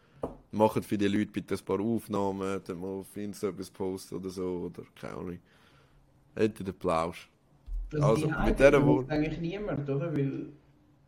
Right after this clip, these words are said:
Speaker 2: ich meine, und die Heim bist du, kannst ja gar kommen, also das ist so wie
Speaker 1: Also ich
Speaker 2: Man
Speaker 1: tu-
Speaker 2: muss arbeiten, dann ist es okay.
Speaker 1: Ja. <laughs> Aber, aber jetzt, genau, ich ha-, ich ha ja eigentlich so on a happy note das wollen enden,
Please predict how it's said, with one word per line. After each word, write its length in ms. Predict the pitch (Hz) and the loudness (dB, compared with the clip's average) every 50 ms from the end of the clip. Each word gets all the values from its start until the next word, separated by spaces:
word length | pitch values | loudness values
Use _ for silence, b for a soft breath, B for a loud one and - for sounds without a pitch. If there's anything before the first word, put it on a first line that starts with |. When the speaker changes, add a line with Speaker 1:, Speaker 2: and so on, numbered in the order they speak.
| _ - | _ -8
Speaker 2:
ich 60 | 147 | -4
meine, 220 | 143 139 127 127 131 147 143 - - | -2 -2 -2 -2 -4 -4 -6 -6 -4
und 140 | 135 139 - | -4 -4 0
die 140 | - 139 | 2 4
Heim 180 | 143 139 - - | 6 6 4 4
bist 200 | 151 143 - - | 2 0 -2 -4
du, 60 | - | -6
kannst 140 | - 139 135 | -6 -4 -4
ja 60 | 135 131 | -2 -4
gar 160 | 127 123 - | -4 -6 -8
kommen, 320 | - - 156 156 151 - | -10 -10 -8 -6 -6 -6
also 180 | - - 135 127 139 | -6 -8 -10 -10 -12
das 100 | - - | -12 -14
ist 140 | - - - | -16 -18 -16
so 140 | - 127 - | -14 -14 -12
wie 260 | 127 131 147 147 147 143 143 - - - - b b b b b b b b b b b - - | -10 -8 -6 -6 -6 -6 -8 -10 -16 -20 -20 b b b b b b b b b b b -20 -20
Speaker 1:
Also 180 | - 107 101 98 | -18 -14 -14 -14
ich 60 | - - - | -14 -10 -4
Speaker 2:
Man 120 | 143 143 151 | -2 -2 -2
Speaker 1:
tu- 40 | 160 | -2
Speaker 2:
muss 160 | - - - | -4 0 4
arbeiten, 480 | 220 - - - - 160 143 123 143 - - - - _ _ _ _ _ _ - | 6 6 6 6 4 0 0 0 -2 -4 -12 -18 -20 _ _ _ _ _ _ -4
dann 120 | - 170 175 | -4 -2 -2
ist 60 | 156 | -2
es 40 | - | 2
okay. 160 | - 107 113 120 | 6 8 10 10
Speaker 1:
Ja. 540 | 135 165 - 285 277 - - - - 92 - - - - - - - - | 10 10 10 8 8 6 4 0 -2 -4 -6 -8 -12 -16 -20 -20 -16 -6
<laughs> 600 | - - - 165 165 131 92 160 135 139 120 156 B 247 294 262 175 | 0 6 10 10 10 12 10 10 8 8 4 2 B -2 -4 -2 4
Aber, 260 | - 123 135 131 120 B 180 202 165 B B - | 6 8 8 8 6 B -8 -10 -10 B B 6
aber 420 | - 131 143 147 127 80 - - | 8 10 10 10 8 8 2 0
jetzt, 460 | 104 135 143 139 139 - - - - - - 57 57 - - 127 | 4 6 6 6 6 4 -8 -10 -12 -18 -20 -20 -12 -6 -4 2
genau, 280 | - 147 139 143 143 135 | 4 6 8 10 8 8
ich 120 | 135 - | 6 6
ha-, 120 | 151 117 - | 2 2 2
ich 100 | 131 131 | 2 2
ha 80 | 143 | 4
ja 140 | 123 123 104 | 4 4 4
eigentlich 240 | 117 127 123 120 113 | 2 2 0 -2 -2
so 220 | - - 123 113 - | 0 2 2 2 2
on 140 | 110 123 120 | 0 -2 -2
a 60 | 110 | -2
happy 380 | 110 - 139 135 135 - 139 135 | -2 -2 -4 -4 -4 -4 -4 0
note 260 | 131 120 123 135 135 - | 0 0 0 0 -2 -4
das 200 | - 120 120 - | -4 -6 -4 0
wollen 140 | 120 117 120 | -2 2 2
enden, 420 | 110 104 104 104 110 113 120 127 | 2 0 0 -4 -4 -4 -6 -6